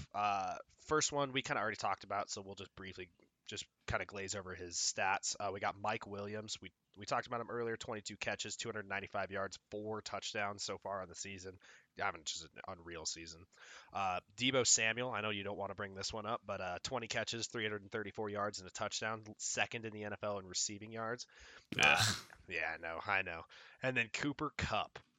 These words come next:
Speaker 1: Cooper Kupp, twenty-seven catches, three hundred and sixty-seven yards, five touchdowns through three weeks.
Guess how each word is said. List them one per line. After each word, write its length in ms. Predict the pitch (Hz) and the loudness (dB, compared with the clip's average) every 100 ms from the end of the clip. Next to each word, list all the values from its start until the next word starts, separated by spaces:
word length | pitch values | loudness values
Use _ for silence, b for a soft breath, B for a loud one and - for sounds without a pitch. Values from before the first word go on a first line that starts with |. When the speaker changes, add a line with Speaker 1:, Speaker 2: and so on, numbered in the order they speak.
| _ | _
Speaker 1:
Cooper 800 | - - 139 143 - 113 113 113 - | -10 -4 0 0 0 0 2 0 -2
Kupp, 440 | - 92 90 - - | -8 -2 -2 -2 -10
twenty-seven 640 | - 107 117 127 - 127 120 | -12 -6 -2 0 0 0 0
catches, 480 | 113 104 - 95 - - | -2 -2 -2 -4 -6 -10
three 400 | 101 104 135 151 | -12 -6 -2 -2
hundred 400 | 143 139 139 127 | 0 0 0 -4
and 100 | 87 | -4
sixty-seven 800 | - 123 - 131 123 135 127 131 | -2 -2 -4 -6 -2 -2 -2 0
yards, 360 | 101 95 92 - _ _ | 0 0 -4 -10 _ _
five 580 | 117 117 113 117 120 117 - _ | 4 8 8 6 2 -4 -10 _
touchdowns 880 | - 110 104 - 95 78 73 - - _ _ | -4 0 0 0 -2 -4 -6 -8 -10 _ _
through 220 | 110 98 - - | -10 -8 -10 -14
three 320 | 101 104 104 | -8 -6 -4
weeks. 460 | 92 87 76 - | -6 -8 -8 -10